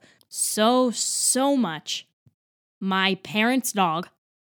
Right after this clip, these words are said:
the Philadelphia Eagles, unfortunately, good music, making other people laugh and smile and making their lives easier,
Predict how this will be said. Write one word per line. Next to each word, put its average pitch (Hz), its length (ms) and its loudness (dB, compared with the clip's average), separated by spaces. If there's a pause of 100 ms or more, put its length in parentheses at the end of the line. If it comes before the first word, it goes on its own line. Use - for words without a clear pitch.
(140)
the 202 120 -4
Philadelphia 233 600 2
Eagles, 185 320 0
unfortunately, 175 800 -6 (420)
good 254 540 6 (180)
music, 202 680 -2 (240)
making 247 360 2
other 233 160 0
people 208 320 -6
laugh 180 380 -2
and 202 140 -4
smile 185 600 -2
and 190 380 -2 (180)
making 220 320 4
their 202 140 2
lives 190 320 -2
easier, 180 500 -2